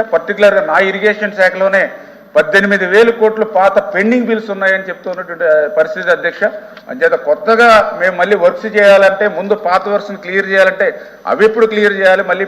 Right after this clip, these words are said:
పా-, మళ్ళీ ఎక్కువ వర్క్స్ని ఎట్లా టేకప్ చేయాలి, ఇట్లాగా ఉన్నటువంటి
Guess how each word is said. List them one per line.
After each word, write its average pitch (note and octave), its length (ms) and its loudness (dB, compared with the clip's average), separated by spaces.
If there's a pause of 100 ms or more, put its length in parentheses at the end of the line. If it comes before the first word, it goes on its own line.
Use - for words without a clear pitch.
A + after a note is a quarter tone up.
పా-, E3+ 300 0 (300)
మళ్ళీ G3+ 260 0
ఎక్కువ A3+ 300 -2
వర్క్స్ని G#3 400 -2
ఎట్లా A3+ 200 0 (120)
టేకప్ G3 340 0
చేయాలి, F#3 240 2
ఇట్లాగా F#3+ 320 4 (420)
ఉన్నటువంటి F#3 340 -4